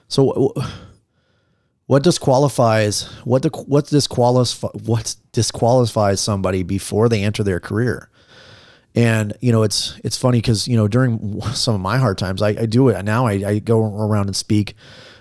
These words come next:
um, in a seminar called Surviving a Critical Incident and Aftermath, you know, surviving that from a, from a,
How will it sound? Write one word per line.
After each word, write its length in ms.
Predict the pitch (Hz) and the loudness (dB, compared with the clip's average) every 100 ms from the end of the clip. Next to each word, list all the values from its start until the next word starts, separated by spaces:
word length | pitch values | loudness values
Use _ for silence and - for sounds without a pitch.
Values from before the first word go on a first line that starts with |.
| _ | _
um, 280 | 98 92 98 | 0 0 0
in 120 | 107 | 0
a 40 | 104 | 0
seminar 380 | - 123 104 104 | 0 0 0 0
called 320 | 107 98 101 | 0 0 0
Surviving 480 | - 101 107 110 101 | -2 0 0 0 -4
a 60 | |
Critical 340 | - 101 95 95 | -4 -4 -2 -6
Incident 320 | 90 101 92 | -4 -4 -4
and 100 | 92 | -2
Aftermath, 720 | 120 - 85 85 - - - - | -2 -4 -8 -8 -10 -12 -20 -8
you 120 | 101 | -6
know, 160 | 90 92 | -4 -4
surviving 560 | - 95 110 131 110 | -4 0 0 0 -2
that 300 | 104 98 98 | -6 -6 -8
from 220 | - 104 | -8 -6
a, 80 | 98 - 98 | -8 -10 -10
from 220 | 104 95 | -8 -6
a, 220 | 87 87 | -8 -10